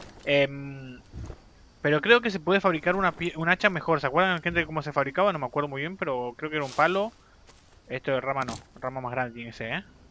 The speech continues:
Este, este, este, perfecta. Esta. Con, em, lianas. ¿Dónde hay acá lianas, gente? ¿Dónde hay, dónde hay sogas?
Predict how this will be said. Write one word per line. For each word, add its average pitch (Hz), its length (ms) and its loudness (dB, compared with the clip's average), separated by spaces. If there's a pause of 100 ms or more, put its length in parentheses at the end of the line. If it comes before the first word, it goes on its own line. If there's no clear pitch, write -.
(720)
Este, 139 240 -2
este, 117 220 -2
este, 113 160 -8
perfecta. 120 360 -8
Esta. 156 340 2 (680)
Con, 214 280 6 (260)
em, 139 800 0 (1600)
lianas. 143 560 4
¿Dónde 165 220 0
hay 147 280 2
acá 139 260 2
lianas, 139 420 -4
gente? 135 340 -4
¿Dónde 147 260 0
hay, 147 200 4
dónde 147 220 -2
hay 147 60 0
sogas? 139 540 0